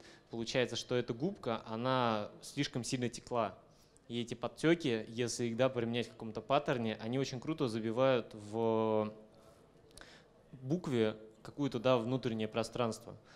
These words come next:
То есть не обязательно внутрь буквы добавлять, ну, добавлять, да, какой-то элемент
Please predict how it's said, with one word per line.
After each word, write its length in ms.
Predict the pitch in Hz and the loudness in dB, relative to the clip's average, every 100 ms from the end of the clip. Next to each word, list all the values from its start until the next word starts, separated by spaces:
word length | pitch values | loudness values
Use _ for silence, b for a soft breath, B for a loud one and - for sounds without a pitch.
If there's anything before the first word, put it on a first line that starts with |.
| B B | B B
То 80 | - | 2
есть 180 | 123 - - | 2 2 -4
не 220 | 143 139 | 4 4
обязательно 460 | 127 135 147 123 | 6 6 6 2
внутрь 320 | 113 131 117 117 | -2 -4 -2 -2
буквы 360 | 120 180 131 | 0 0 0
добавлять, 540 | 117 110 120 123 131 147 | 0 4 4 4 -2 -2
ну, 160 | 143 | 0
добавлять, 400 | 123 120 127 139 117 | 4 6 6 6 6
да, 100 | 123 | 2
какой-то 360 | 117 120 110 | 2 -2 -2
элемент 420 | 113 120 180 247 | 0 2 2 0